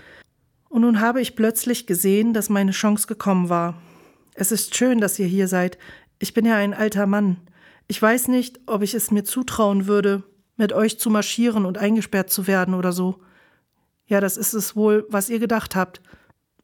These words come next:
Ich könnte aber vielleicht auf andere Weise behilflich sein. Der Traum, ein Heim zu schaffen,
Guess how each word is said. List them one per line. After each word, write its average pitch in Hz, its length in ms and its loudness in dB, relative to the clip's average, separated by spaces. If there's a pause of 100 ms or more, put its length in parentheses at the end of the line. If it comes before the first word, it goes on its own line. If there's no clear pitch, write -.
Ich - 120 -6
könnte 240 260 0
aber 220 120 0
vielleicht 214 560 -2
auf 214 200 -4
andere 233 340 0
Weise 185 280 0
behilflich 190 540 -2
sein. 180 380 0 (560)
Der 202 100 2
Traum, 233 420 2
ein 196 240 0
Heim 220 200 2
zu 262 120 -2
schaffen, 247 460 0